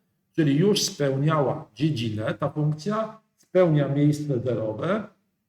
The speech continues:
No to pro forma sprawdźmy, czy spełnia też to, że jest niemalejąca w całej dziedzinie. Niemalejąca to znaczy, może rosnąć i może być stała.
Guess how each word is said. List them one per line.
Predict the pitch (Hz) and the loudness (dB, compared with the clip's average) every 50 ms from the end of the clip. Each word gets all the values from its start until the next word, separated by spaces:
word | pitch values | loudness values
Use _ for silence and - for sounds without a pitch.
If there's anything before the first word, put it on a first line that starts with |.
| _ _ _ _ _ _ _ _ - | _ _ _ _ _ _ _ _ -6
No | 175 185 | -4 -2
to | - 196 202 208 208 190 160 - - | -2 0 -2 -2 -2 -4 -8 -10 -8
pro | - 196 196 | -4 -4 -2
forma | - - 226 233 208 170 156 143 | -2 -2 -2 0 0 2 2 0
sprawdźmy, | - - - 147 143 139 135 - - - 151 175 185 | 0 -2 -4 -4 -4 -4 -4 -6 -6 -4 0 0 0
czy | 170 - 180 170 | 0 2 0 0
spełnia | - - - 156 147 147 151 160 170 160 | 0 0 -2 0 2 2 4 2 2 0
też | - 170 123 120 143 143 - - - _ _ _ _ _ _ _ | -2 -2 -4 -4 -6 -6 -8 -14 -18 _ _ _ _ _ _ _
to, | - 135 127 135 156 147 - - - - _ _ - | -2 0 2 2 0 -2 -4 -10 -16 -20 _ _ -8
że | 127 113 107 135 147 143 | -6 -4 -2 0 2 4
jest | 139 139 156 165 - 143 - - - - - | 4 4 4 4 2 0 -6 -10 -14 -14 -10
niemalejąca | 139 139 143 160 180 175 165 156 160 160 160 160 160 165 175 170 151 135 - - - 113 - | -6 0 2 4 4 4 4 2 2 2 2 2 4 4 4 4 4 2 0 -2 -6 -6 -8
w | - - - | -10 -10 -8
całej | - 117 110 110 113 110 | -4 -4 -2 -2 -4 -4
dziedzinie. | 104 107 113 101 98 113 110 104 98 - 107 107 - _ _ _ _ _ _ _ _ - | -4 -4 -4 -6 -6 -6 -8 -10 -10 -12 -14 -18 -20 _ _ _ _ _ _ _ _ -8
Niemalejąca | 123 143 185 196 202 185 165 151 143 127 127 117 113 113 120 - 160 165 | -2 2 4 4 4 4 4 4 4 2 2 0 -2 -4 -6 -6 -6 -6
to | - - 147 | -4 -4 -4
znaczy, | 123 151 151 131 113 - - - - - _ _ _ _ _ _ _ _ 131 | 0 2 0 0 0 -2 -6 -12 -16 -20 _ _ _ _ _ _ _ _ -6
może | 135 143 170 190 190 208 220 214 | -2 2 2 2 2 2 2 2
rosnąć | 180 147 - - - - 123 131 180 175 - - - _ _ _ _ _ _ _ _ _ _ _ _ - | 2 0 0 -4 -8 -10 -8 -6 -6 -6 -8 -12 -20 _ _ _ _ _ _ _ _ _ _ _ _ -2
i | 196 185 | 0 2
może | 165 156 143 127 - 151 | 4 4 2 2 2 0
być | 147 - 165 156 - - | 0 0 0 0 0 -2
stała. | - - - 185 160 120 107 - - - - - | -4 -2 0 0 0 0 0 -4 -6 -10 -12 -18